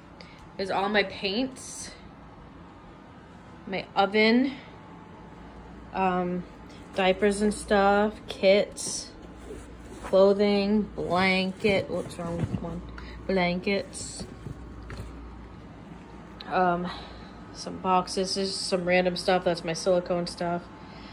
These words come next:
That's a dehumidifier to keep the humidity out. I have a door that's coming. It's actually in the other room. My husband's gonna install it this weekend. Um, my magnets, my needles,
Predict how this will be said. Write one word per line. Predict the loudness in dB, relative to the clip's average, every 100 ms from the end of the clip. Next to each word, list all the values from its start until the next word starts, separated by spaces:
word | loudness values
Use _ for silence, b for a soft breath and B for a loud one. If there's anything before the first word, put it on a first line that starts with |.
| B
That's | 4 6
a |
dehumidifier | 4 6 6 6 4 2 4 6 6 4
to |
keep | 2 0
the | 0
humidity | 0 2 2 2
out. | 2 2 -2
I | -4
have | 4 4 4
a |
door | 2 4 6
that's | 4 0
coming. | -2 -2 0 -4 -6 B B B B
It's | 2
actually | 2 6 4
in |
the | 6
other | 6 6
room. | 2 2
My | -2
husband's | -4 -4 -6 -6
gonna | -4 -6 -8 -18 -18 -18 -12
install | -6 -4 -2 0
it | -2 -4
this | -4
weekend. | -2 2 4 4 0 B B B B B -8
Um, | -2 0 0
my | -2 -2
magnets, | 2 4 4 4 0 0 2
my | 2 2
needles, | 0 0 2 2 2 2 -2 -4